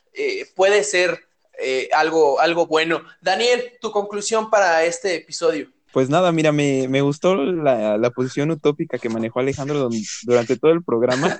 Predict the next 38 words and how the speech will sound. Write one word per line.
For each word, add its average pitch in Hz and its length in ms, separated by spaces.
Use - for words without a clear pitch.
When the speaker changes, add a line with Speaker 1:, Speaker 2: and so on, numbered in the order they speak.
Speaker 2:
y 202 60
creo 160 180
que 170 240
el, 120 180
el 120 240
cierre 160 380
perfecto 135 480
fue 151 160
esta - 180
última 143 460
interpretación, 120 840
¿eh? 135 120
Yo 143 140
no 170 100
la 139 80
había 139 160
pensado, 135 400
y 123 280
en, 127 180
ni 135 140
en 123 120
mis 123 180
sueños 170 280
más 156 380
optimistas 127 640
había 117 220
llegado 117 220
a 120 40
esta 117 140
conclusión, 127 580
y 110 60
me 110 160
gusta. 127 400
Me 117 140
quedo 160 200
con 123 160
ella. 139 300
Este, 113 600